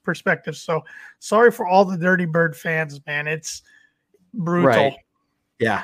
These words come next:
Speaker 2: it is brutal to be Matt. I mean, um,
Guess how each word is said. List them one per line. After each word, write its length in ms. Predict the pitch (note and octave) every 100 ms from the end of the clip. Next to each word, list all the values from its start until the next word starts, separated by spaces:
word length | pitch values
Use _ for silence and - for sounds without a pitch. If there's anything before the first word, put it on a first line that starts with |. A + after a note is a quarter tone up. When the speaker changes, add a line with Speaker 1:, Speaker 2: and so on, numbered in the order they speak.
| -
Speaker 2:
it 160 | D3+
is 180 | D3 C3+
brutal 360 | A#2+ C3+ B2 A2+
to 120 | -
be 180 | A2 A2+
Matt. 360 | G#2 G2+ E2+ -
I 80 | F#3+
mean, 280 | E3+ C3 B2
um, 540 | C#3+ B2+ A2 G2+ G#2